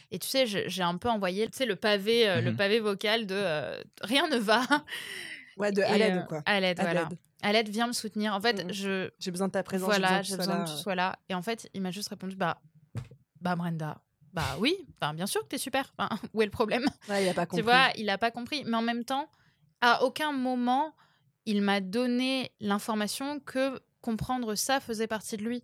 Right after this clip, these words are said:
Speaker 2: Mhm,
Speaker 1: C'est moi
Speaker 2: mhm.
Speaker 1: qui étais partie du principe que ça pouvait être ça. Et du coup,
Speaker 3: Mhm.
Speaker 1: j'ai aussi rompu, hein, cette relation pour ces raisons. Et ce qui est revenu, en fait, euh, derrière, c'est, euh, c'est moi aujourd'hui dans ce que je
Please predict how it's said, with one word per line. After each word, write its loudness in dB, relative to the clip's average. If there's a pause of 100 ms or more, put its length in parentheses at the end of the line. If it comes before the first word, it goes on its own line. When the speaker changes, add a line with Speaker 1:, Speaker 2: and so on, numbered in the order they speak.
(140)
Speaker 2:
Mhm, -4
Speaker 1:
C'est -4
moi 4
Speaker 2:
mhm. 4
Speaker 1:
qui -6
étais -8
partie -2
du -8
principe -10 (360)
que -12
ça -8
pouvait -8
être -8
ça. -14 (640)
Et 0
du 2
coup, 2
Speaker 3:
Mhm. 2
Speaker 1:
j'ai 0
aussi -4
rompu, -2
hein, 0
cette -8
relation -4
pour -10
ces -6
raisons. -6 (760)
Et -2
ce -4
qui -4
est 0
revenu, 0
en -2
fait, -4
euh, -4 (140)
derrière, 0 (520)
c'est, 0
euh, 2
c'est -6
moi 2
aujourd'hui -2
dans -2
ce -8
que -6
je -4